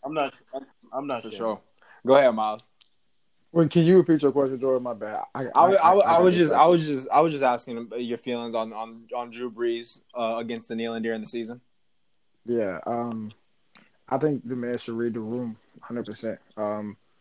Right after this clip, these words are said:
Speaker 3: I mean, I, regardless of what he says, it's still not a good time to say. It's not a good thing to say at all in general. But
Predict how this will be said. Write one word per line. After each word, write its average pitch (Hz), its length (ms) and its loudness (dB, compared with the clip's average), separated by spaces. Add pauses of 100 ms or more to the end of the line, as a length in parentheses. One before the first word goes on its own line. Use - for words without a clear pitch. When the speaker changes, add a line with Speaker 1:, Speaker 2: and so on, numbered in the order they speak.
(1200)
Speaker 3:
I 170 40 2
mean, 175 260 6
I, 151 120 4 (100)
regardless 175 480 2
of 156 60 -10
what 165 100 0
he 160 100 0
says, 156 280 2
it's 139 80 -6
still 170 160 2
not 151 100 2
a 143 40 0
good 143 160 -2
time 143 200 -6
to 131 60 -8
say. 135 280 -6
It's 143 240 -4
not 151 160 0
a 131 40 -2
good 135 160 -2
thing 139 100 -6
to 127 80 -6
say 127 220 -2
at 110 60 -2
all 123 200 2
in 107 80 -10
general. 139 380 -4 (440)
But 127 380 -2